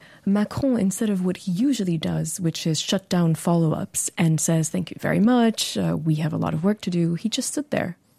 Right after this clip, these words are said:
and looked at him, did not help him out. And that was a very interesting dynamic. And then the Prime Minister tried to sort of give us an answer and,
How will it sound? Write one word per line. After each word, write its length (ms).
and 160
looked 220
at 80
him, 240
did 240
not 220
help 200
him 120
out. 260
And 180
that 220
was 120
a 60
very 380
interesting 420
dynamic. 580
And 140
then 140
the 80
Prime 240
Minister 340
tried 360
to 160
sort 180
of 100
give 140
us 160
an 80
answer 400
and, 200